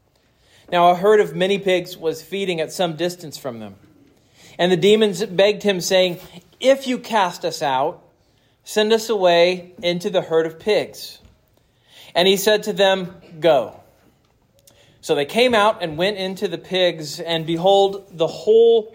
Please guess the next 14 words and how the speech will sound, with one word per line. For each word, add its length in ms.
herd 480
rushed 500
down 220
the 80
steep 360
bank 440
into 320
the 120
sea 480
and 140
drowned 500
in 60
the 100
waters. 640